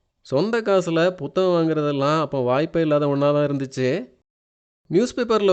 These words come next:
வர்ற சின்ன சின்ன காமிக்ஸ், சிறுவர் மலர், தங்க மலர், தினமணி கதிர்னு இலவச இணைப்புல வர்ற காமிக்ஸ் தொடர்னு ஒன்னையும் விட்டதில்ல.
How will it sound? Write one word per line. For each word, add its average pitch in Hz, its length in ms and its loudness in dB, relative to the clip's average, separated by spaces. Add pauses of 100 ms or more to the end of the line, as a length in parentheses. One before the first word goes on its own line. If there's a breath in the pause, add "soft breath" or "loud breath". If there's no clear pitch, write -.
(100)
வர்ற 165 200 4
சின்ன 175 260 0
சின்ன 185 200 2
காமிக்ஸ், 160 580 0 (100)
சிறுவர் 175 440 0
மலர், 147 420 0
தங்க 160 320 -2
மலர், 147 340 0
தினமணி 160 380 -2
கதிர்னு 139 500 -4
இலவச 180 480 -4
இணைப்புல 156 280 -4
வர்ற 147 240 -2
காமிக்ஸ் 147 420 -4
தொடர்னு 139 540 -2
ஒன்னையும் 147 380 -4
விட்டதில்ல. 143 600 -4